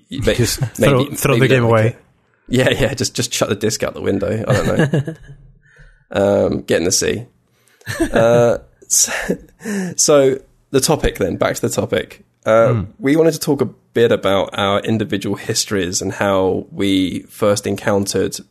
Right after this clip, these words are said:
Speaker 1: first-person shooters. That's right, isn't it? We're gonna talk about first-person shooters specifically.
Speaker 2: Yeah.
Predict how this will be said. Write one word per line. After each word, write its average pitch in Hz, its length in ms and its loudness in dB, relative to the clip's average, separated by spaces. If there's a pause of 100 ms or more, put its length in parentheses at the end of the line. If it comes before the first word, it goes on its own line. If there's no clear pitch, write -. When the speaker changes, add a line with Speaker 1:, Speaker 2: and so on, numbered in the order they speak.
(280)
Speaker 1:
first-person 113 720 2
shooters. - 480 -4
That's - 240 -2
right, 98 160 0
isn't - 120 -4
it? - 220 -2
We're 110 100 -4
gonna 101 140 2
talk 110 140 -4
about - 140 -2
first-person 113 680 0
shooters 95 400 -6
specifically. 131 540 0
Speaker 2:
Yeah. 151 60 -6